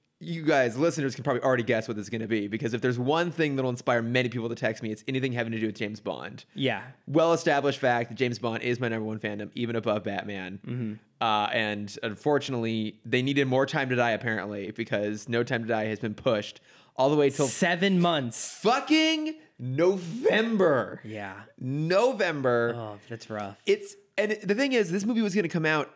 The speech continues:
Speaker 1: in a month.
Speaker 2: Mm-hmm.
Speaker 1: Like, it was, I mean, to further prove how close the movie was to release, I think, didn't Daniel Craig host Saturday Night Live
Speaker 2: Dan-, yeah, Daniel Craig was on
Speaker 1: last
Speaker 2: Saturday
Speaker 1: night?
Speaker 2: Yeah. I
Speaker 1: Like
Speaker 2: watched the episode. It was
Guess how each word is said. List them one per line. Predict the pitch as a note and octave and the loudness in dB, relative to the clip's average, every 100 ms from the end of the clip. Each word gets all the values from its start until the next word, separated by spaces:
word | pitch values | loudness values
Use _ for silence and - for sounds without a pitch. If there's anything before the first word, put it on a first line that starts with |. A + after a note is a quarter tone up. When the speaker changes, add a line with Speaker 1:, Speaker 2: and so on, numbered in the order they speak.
| _ | _
Speaker 1:
in | D3+ D3 C#3 C3 B2 - _ _ _ _ - | 0 2 2 2 -4 -10 _ _ _ _ -2
a | C3 | 0
month. | A#2 A2 G#2 G#2+ A2 G2+ E2+ - - | 0 -2 -2 -2 -2 -2 -4 -12 -10
Speaker 2:
Mm-hmm. | C3+ C3 A2 G#2+ _ - | -6 -6 -6 -8 _ 0
Speaker 1:
Like, | C3 B2+ - | 0 0 -4
it | D#3+ | -2
was, | F#3 E3+ - - _ - | 2 2 0 -18 _ -14
I | |
mean, | E3+ D#3+ | -14 -12
to | D#3+ E3+ | -12 -12
further | - - G#3+ A3 | -12 0 2 4
prove | A3 - E3 E3 F3+ G3+ G#3 G#3 _ - | 0 -2 2 6 4 2 -6 -12 _ -12
how | - E3 | 0 2
close | E3+ - D3 D#3 | 2 4 2 2
the | E3 | 0
movie | D#3 | 4
was | C3+ C3+ C#3 | 6 4 2
to | D3+ | 0
release, | C3 B2 C3+ F#3 - - - _ _ _ _ D3 | 2 2 0 -2 -6 -14 -20 _ _ _ _ -6
I | |
think, | A#3 B3 - | -4 -4 -4
didn't | G#3+ A3+ | -4 -2
Daniel | C3+ E3 F3+ | 0 0 0
Craig | F3 E3 D3+ | 0 0 2
host | D#3 D#3 | 2 2
Saturday | D#3 D3 C3 | 2 2 4
Night | |
Live | C3 | 4
Speaker 2:
Dan-, | C#3+ A3+ | 6 4
yeah, | G#3 | 2
Daniel | E3 F#3 | 4 2
Craig | - D#3+ | 4 4
was | |
on | |
Speaker 1:
last | E3 D#3 | 4 2
Speaker 2:
Saturday | E3 G3 C#3 | 2 2 2
Speaker 1:
night? | D3 D#3 | 0 0
Speaker 2:
Yeah. | A3 A#2 A2+ _ _ _ F3 | -2 -2 -10 _ _ _ -2
I | E3+ | 2
Speaker 1:
Like | F3+ | 4
Speaker 2:
watched | G3+ G3+ | 2 2
the | A3+ | 0
episode. | G#3 D#3 B2 | 0 -2 0
It | |
was | D3+ D#3+ D3+ | 0 -2 -4